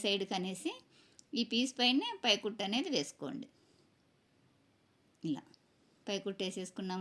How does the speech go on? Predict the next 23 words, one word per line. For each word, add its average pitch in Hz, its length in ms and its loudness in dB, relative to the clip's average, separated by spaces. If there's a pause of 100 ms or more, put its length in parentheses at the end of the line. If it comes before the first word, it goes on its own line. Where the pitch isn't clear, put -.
కదా. 254 160 2 (720)
దీన్ని 214 280 2
వచ్చేసి 254 380 -2
ఇలా 240 120 4 (120)
అడుక్కు 190 300 -2
ఫోల్డ్ 214 260 0
చేసుకొని 240 380 0 (120)
హెమ్మింగ్ 220 320 4 (180)
వేసేసుకోండి. 165 600 0 (140)
నేనైతే 208 360 6 (840)
లాంగ్ 196 320 10
కుట్టు 233 200 -2
పెట్టేస్తానండి, 196 680 0 (340)
తర్వాత 208 260 6 (100)
వాళ్ళు 233 240 4
హెమ్మింగ్ 214 280 4
పెట్టేస్తారు. 147 520 -6 (180)
తర్వాత 202 380 4
వచ్చేసి 214 360 -4 (200)
బ్యాక్ 208 340 2
ఫ్రంట్ 196 320 -2
షోల్డర్లు 180 460 -2
అనేది 196 260 -2